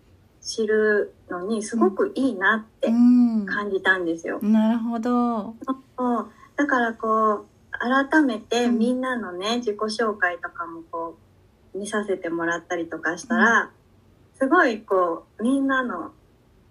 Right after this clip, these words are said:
Speaker 1: ことがね、
Speaker 2: うん。
Speaker 1: 知れて、
Speaker 2: うん。
Speaker 1: で、なんか、あ、こんな風なことを考えてるんだとか、
Speaker 2: うん。
Speaker 1: こんな風に思ってるんだとかね、
Speaker 2: うん。
Speaker 1: あ、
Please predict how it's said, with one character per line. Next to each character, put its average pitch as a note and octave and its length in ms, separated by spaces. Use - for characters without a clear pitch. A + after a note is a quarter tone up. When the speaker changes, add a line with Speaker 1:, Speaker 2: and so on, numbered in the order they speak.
Speaker 1:
こ F#3+ 140
と G3 180
が D#3 120
ね、 D#3+ 140
Speaker 2:
う - 80
ん。 A3 260
Speaker 1:
知 - 280
れ G#3 160
て、 - 220
Speaker 2:
う C#4+ 200
ん。 A3+ 220
Speaker 1:
で、 A3 80
な G#3+ 160
ん G3+ 60
か、 F#3 180
あ、 - 180
こ G#3+ 100
ん A3 120
な A#3 180
風 A3+ 300
な F3+ 320
こ F#3 140
と F#3 160
を - 20
考 G3+ 380
え G3 80
て F3+ 180
る E3 160
ん D#3+ 120
だ D#3+ 200
と - 120
か、 A3+ 260
Speaker 2:
う - 40
ん。 - 40
Speaker 1:
こ - 160
ん B3 100
な D#4 200
風 D4 240
に F#3+ 100
思 F#3+ 220
っ A3 60
て F#3+ 200
る F3 140
ん E3+ 60
だ - 140
と - 140
か - 120
ね、 G#3+ 100
Speaker 2:
う C#4+ 40
ん。 C4 320
Speaker 1:
あ、 A3 80